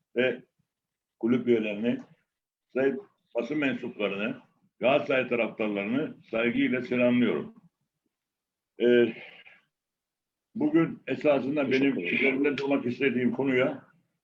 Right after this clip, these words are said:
Speaker 1: biraz evvelki konuşmacı arkadaşımız Sayın Bülent Bey layıkı vesilesiyle katıldı. Ama benim bir iki ilavede bulunmam lazım. Şimdi <clears throat> adet oldu, eksik olmayın.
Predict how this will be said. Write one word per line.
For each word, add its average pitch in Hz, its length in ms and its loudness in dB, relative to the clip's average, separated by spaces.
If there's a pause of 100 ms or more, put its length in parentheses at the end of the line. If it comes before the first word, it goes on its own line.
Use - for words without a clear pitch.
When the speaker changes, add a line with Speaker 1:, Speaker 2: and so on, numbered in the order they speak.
(120)
Speaker 1:
biraz 151 220 2
evvelki 123 300 2
konuşmacı 127 480 -2
arkadaşımız 117 580 -2
Sayın 131 460 -2 (100)
Bülent 120 360 0
Bey - 320 -2 (680)
layıkı 135 340 4
vesilesiyle 123 500 0
katıldı. 135 520 0 (220)
Ama 120 280 -2
benim 143 260 -2
bir 135 100 -2
iki 139 220 -4
ilavede 127 540 2
bulunmam 85 440 -6
lazım. 82 440 -4 (1000)
Şimdi - 440 0 (220)
<clears throat> - 1300 -10
adet 127 380 2
oldu, 117 400 4
eksik 110 320 -2
olmayın. 123 520 0